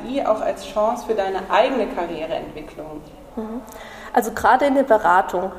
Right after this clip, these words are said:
Speaker 2: haben wir natürlich mit großen Wissensmassen zu tun. Wir müssen uns in sehr viele Themen sehr schnell, sehr stark einarbeiten. Wir haben sehr viele spezifische Themen, die einfach für den Kunden speziell sind. Allein das ganze Thema Wissensmanagement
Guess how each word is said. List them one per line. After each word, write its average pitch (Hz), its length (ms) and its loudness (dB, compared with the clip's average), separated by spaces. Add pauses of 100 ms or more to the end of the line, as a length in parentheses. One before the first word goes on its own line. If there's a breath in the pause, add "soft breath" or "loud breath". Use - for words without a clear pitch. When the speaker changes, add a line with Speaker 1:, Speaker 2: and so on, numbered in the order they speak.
(100)
Speaker 2:
haben 208 260 2
wir 214 80 0
natürlich 208 520 -2
mit 196 260 0 (180)
großen 214 640 2
Wissensmassen 208 880 -4
zu - 140 -16
tun. 170 300 -8 (380 loud breath)
Wir 196 120 4
müssen 208 280 2
uns 208 240 2
in 190 120 0
sehr 196 180 -2
viele 202 320 -4
Themen 233 420 0 (240)
sehr 185 240 -2
schnell, 202 340 0
sehr 202 140 -4
stark 190 320 -4
einarbeiten. 233 640 0
Wir 202 80 -6
haben 190 120 -2
sehr 180 140 -4
viele 196 300 -2
spezifische 214 880 -4
Themen, 214 400 -2 (240 loud breath)
die - 80 -2
einfach 190 260 -4
für - 140 -6
den 190 240 -2
Kunden 196 480 0 (100)
speziell 175 640 -2
sind. 139 220 -6 (420 loud breath)
Allein 196 260 2
das 202 140 -2
ganze 202 280 -2
Thema 208 360 0
Wissensmanagement 185 1040 -2